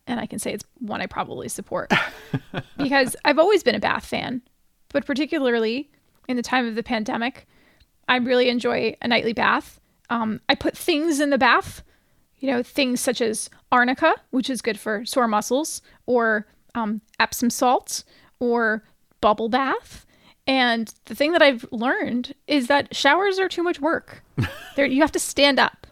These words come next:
Speaker 1: in a shower, and you have to move around to clean oneself. And, um, if you have long hair,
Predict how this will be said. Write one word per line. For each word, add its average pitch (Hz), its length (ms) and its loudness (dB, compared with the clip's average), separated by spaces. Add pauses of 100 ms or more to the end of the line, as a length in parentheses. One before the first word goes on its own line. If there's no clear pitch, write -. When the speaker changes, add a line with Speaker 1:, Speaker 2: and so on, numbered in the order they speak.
(280)
Speaker 1:
in 247 80 -4
a 226 60 -6
shower, - 440 -2 (520)
and 240 160 2
you 269 80 2
have 269 100 4
to 240 180 2 (460)
move 339 480 8
around 269 800 0
to 269 140 -4 (280)
clean 311 420 0
oneself. 254 760 -4 (640)
And, 269 560 2 (140)
um, 254 240 0
if 240 120 -4
you 277 60 0
have 247 60 -4
long 262 380 2
hair, 254 420 0